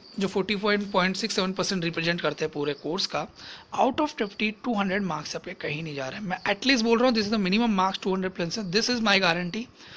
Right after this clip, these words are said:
पर जैसा मैंने फॉलो किया, आप अगर वो फॉलो करेंगे, तो मैं इस बात की लिख के guarantee देने को तैयार हूँ। अगर आपने एक एक question किया है, जैसे मैंने genuinely बोला है, जैसे मैंने पढ़ने को genuinely वो चीज़ें बात बताई है, अगर आप पढ़ ले, तो आपके two hundred marks plus, hundred percent two hundred marks है आपके प्री और mains मिला के out of two fifty।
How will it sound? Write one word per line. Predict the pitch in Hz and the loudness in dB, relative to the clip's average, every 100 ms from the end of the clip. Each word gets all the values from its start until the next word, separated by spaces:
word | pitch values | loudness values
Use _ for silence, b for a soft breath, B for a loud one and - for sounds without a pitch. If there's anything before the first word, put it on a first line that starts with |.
| B B | B B
पर | 185 | 2
जैसा | 175 190 220 | 6 6 6
मैंने | 226 226 | 4 4
फॉलो | - 185 196 | 2 0 0
किया, | 196 220 | 4 4
आप | 185 170 | 6 4
अगर | 175 190 | 2 0
वो | 185 220 | 0 0
फॉलो | 226 208 202 | 2 2 2
करेंगे, | 190 185 208 | 0 -2 -4
तो | |
मैं | 190 185 233 | 0 2 2
इस | |
बात | 226 220 | 2 0
की | 196 | -4
लिख | 190 | -2
के | 208 | 0
guarantee | 175 175 165 165 | 0 -2 -4 -6
देने | 151 | -8
को | 147 | -6
तैयार | 151 135 143 | -4 -4 -6
हूँ। | 208 - B B B B | -10 -14 B B B B
अगर | 185 | 4
आपने | 202 214 | 4 4
एक | 208 | 2
एक | 220 | 2
question | 220 233 226 | 6 4 6
किया | 220 214 | 4 4
है, | |
जैसे | 202 190 | 4 0
मैंने | 196 196 | 0 0
genuinely | 160 165 175 220 | 0 0 2 2
बोला | 202 202 | 2 2
है, | 208 | 2
जैसे | 180 175 | 2 -2
मैंने | 185 180 | -4 -4
पढ़ने | 156 160 | -4 -4
को | 170 | -6
genuinely | 156 151 175 190 | -6 -6 -6 -6
वो | |
चीज़ें | 185 180 180 | -4 -4 -2
बात | 175 170 | -2 -2
बताई | 165 165 160 | -6 -6 -4
है, | 175 B B B B | -6 B B B B
अगर | 180 226 | 4 6
आप | 240 | 6
पढ़ | 214 202 | 6 6
ले, | 202 | 4
तो | 214 | 2
आपके | 202 208 | 2 0
two | 196 180 | -2 0
hundred | 170 180 | 0 -2
marks | 143 151 | -4 -8
plus, | - 165 170 - | -8 -6 -6 -6
hundred | 175 196 240 | -2 0 2
percent | 208 202 202 | 0 0 -2
two | 185 | -4
hundred | 160 151 160 | -4 -6 -6
marks | 135 135 - | -8 -10 -12
है | 156 151 | -10 -10
आपके | 131 - - - - B B B B - | -12 -16 -20 -20 -20 B B B B -6
प्री | 151 | -6
और | 143 | -4
mains | 139 139 | -8 -8
मिला | 147 143 | -8 -6
के | |
out | 175 160 160 | -2 0 -2
of | 165 | -6
two | 160 | -8
fifty। | 151 151 240 | -12 -6 -6